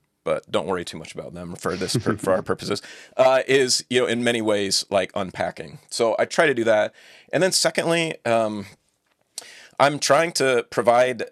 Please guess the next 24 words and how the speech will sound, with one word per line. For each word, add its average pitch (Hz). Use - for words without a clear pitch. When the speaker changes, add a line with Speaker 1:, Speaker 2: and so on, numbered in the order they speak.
Speaker 1:
I 113
know 120
this -
maybe 113
is 107
a 107
little 104
bit 98
ambitious 98
to -
try 98
to 95
do 95
this, 95
but 113
I'm 123
trying 143
to -
provide 104
an 98
addition, 95
um, 101
one 123
attempt 107